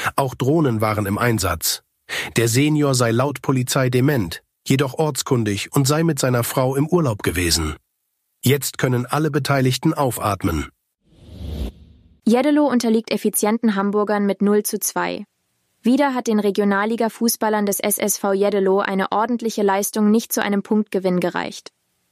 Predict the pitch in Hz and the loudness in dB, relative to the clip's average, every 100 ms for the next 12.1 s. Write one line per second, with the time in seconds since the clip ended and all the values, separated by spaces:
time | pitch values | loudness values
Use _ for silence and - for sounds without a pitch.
0 | _ _ 214 214 226 - 240 208 220 254 | _ _ 0 0 0 -2 -2 0 0 -2
1 | 247 254 254 - 208 202 196 202 208 - | -2 -2 -2 0 0 2 2 2 -2 -2
2 | 202 214 214 214 208 202 202 202 208 202 | 0 0 2 2 0 0 0 0 0 0
3 | 196 190 - 196 196 - - 196 202 196 | -2 -4 -4 -2 -2 -2 -2 0 0 2
4 | 196 190 202 - 180 185 208 - _ _ | 0 0 -2 -4 -4 -4 -6 -12 _ _
5 | _ _ _ 208 - 226 262 277 - 226 | _ _ _ -4 0 0 2 0 0 -2
6 | 214 214 208 202 - 196 202 196 196 196 | -2 -2 -2 -2 -4 -2 2 2 2 0
7 | - 196 190 - 196 190 196 196 214 208 | 0 -2 -2 -2 -2 -2 -4 -2 -2 -2
8 | - 202 202 196 185 196 208 190 190 196 | 2 2 2 2 2 2 2 4 4 2
9 | 202 - - - - 196 208 202 196 208 | -2 -10 -20 -8 -4 -2 0 0 -2 -2
10 | 226 208 202 208 196 196 196 196 196 - | -4 0 0 2 0 0 -2 -2 -2 -2
11 | 190 190 196 - 185 - 190 170 - - | -2 -2 -2 -2 -2 0 -2 -2 -4 -6